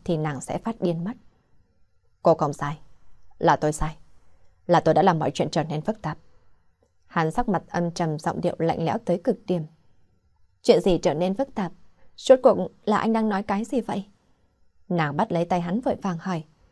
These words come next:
Hắn vô tình gỡ tay của nàng ra, cực kỳ lạnh lùng nói.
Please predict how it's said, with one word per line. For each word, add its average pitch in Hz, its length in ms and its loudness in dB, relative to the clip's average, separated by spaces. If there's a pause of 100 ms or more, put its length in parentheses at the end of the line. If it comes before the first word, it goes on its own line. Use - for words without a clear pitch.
(440)
Hắn 226 220 0
vô 302 120 2
tình 214 280 2
gỡ 214 180 2
tay 285 140 -2
của 220 160 -4
nàng 180 240 -2
ra, 262 300 -8 (240)
cực 170 200 4
kỳ 151 180 0
lạnh 151 180 -2
lùng 151 220 -2
nói. 151 280 -6